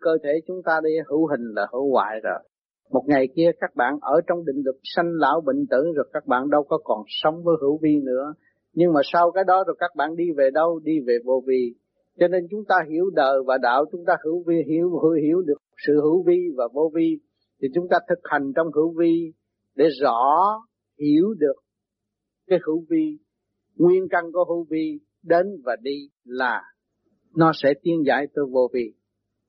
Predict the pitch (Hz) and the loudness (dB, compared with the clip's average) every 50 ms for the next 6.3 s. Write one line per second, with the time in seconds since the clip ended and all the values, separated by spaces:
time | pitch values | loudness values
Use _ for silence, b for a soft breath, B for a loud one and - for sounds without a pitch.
0 | _ _ _ _ - 143 139 131 - 202 196 196 214 190 180 - _ 196 190 185 | _ _ _ _ -2 -2 -2 0 0 -2 0 2 0 0 0 -2 _ 2 4 4
1 | 160 131 156 156 170 196 196 202 214 202 190 - 185 185 180 175 170 175 170 156 | 2 0 -2 -2 -2 -2 -2 -2 -6 -6 -4 0 0 0 0 0 -4 -6 -4 -6
2 | 135 123 120 117 113 110 _ _ _ _ 131 127 131 123 120 120 - - 160 156 | -6 -6 -6 -10 -12 -16 _ _ _ _ -10 -6 -4 -6 -6 -6 -4 -4 -4 -4
3 | 151 _ 175 170 - 165 139 123 131 143 151 131 123 - - 151 - _ - 139 | -4 _ -10 -2 -2 -2 -2 -2 -6 -6 -6 -8 -8 -6 -6 -8 -6 _ -4 -4
4 | 143 151 147 151 _ _ _ _ _ _ _ - 160 156 156 156 139 - 185 - | -4 -4 -6 -8 _ _ _ _ _ _ _ 0 2 2 2 0 2 0 -2 0
5 | - 123 123 143 139 - - 165 156 156 156 160 147 147 139 143 131 123 110 104 | 0 -2 -2 -2 -2 0 2 2 2 2 -2 -2 -2 -2 -2 0 0 0 0 0
6 | 107 117 120 139 147 143 | -2 0 0 0 0 -2